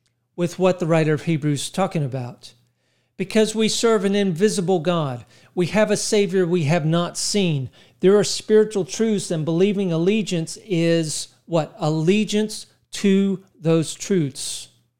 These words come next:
And what that allegiance does is that faith is the outworking of that inner allegiance.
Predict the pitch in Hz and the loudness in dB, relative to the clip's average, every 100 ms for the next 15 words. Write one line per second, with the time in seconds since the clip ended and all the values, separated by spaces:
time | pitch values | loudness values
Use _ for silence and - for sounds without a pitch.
0 | _ _ _ _ _ _ _ _ - 170 | _ _ _ _ _ _ _ _ -4 2
1 | 208 214 190 165 160 214 247 226 185 - | 2 4 2 2 2 2 0 -2 -4 -6
2 | - 143 131 143 156 - _ _ - 175 | -4 -4 -4 -6 -8 -12 _ _ -6 -4
3 | 147 175 175 170 - - _ _ _ _ | 0 0 -2 -4 -10 -14 _ _ _ _
4 | _ - - 233 214 - 160 156 - 185 | _ -10 -2 -2 -2 -2 -2 -2 -4 -6
5 | - 226 220 247 - 156 143 - 151 156 | -6 -2 0 0 -2 -4 -4 -4 -4 -4
6 | 147 _ _ _ _ 170 151 160 - 196 | -6 _ _ _ _ -4 0 0 0 -2
7 | 160 160 147 151 151 147 131 - - - | 0 0 0 0 -2 -4 -10 -12 -12 -12